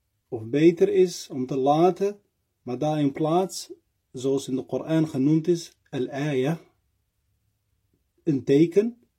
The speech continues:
te gebruiken. En zo zul je niet zien in de Koran of in de Sunnah dat deze term al-mu'jiza gebruikt is,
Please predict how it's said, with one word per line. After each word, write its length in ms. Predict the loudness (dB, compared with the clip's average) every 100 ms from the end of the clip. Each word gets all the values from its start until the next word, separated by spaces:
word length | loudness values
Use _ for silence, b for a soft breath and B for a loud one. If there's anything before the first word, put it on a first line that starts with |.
| _ _ _
te 120 | -8
gebruiken. 560 | -4 0 0 0 -4 -12 _ _ _ b b b b b b
En 160 | -6 4
zo 160 | 8 8
zul 160 | 8
je 120 | 8
niet 240 | 8 4 -2
zien 260 | 4 6
in 120 | 6 4
de 80 |
Koran 540 | 0 -4 -2 0 0 0
of 140 | -2
in 100 | -2
de 80 | -4
Sunnah 480 | -2 2 4 2 0
dat 140 | 0
deze 340 | 0 0 -2 0
term 320 | 2 4 2
al-mu'jiza 600 | 2 2 2 0 -2 -4
gebruikt 480 | -6 -4 -4 -4 -8
is, 300 | -10 -12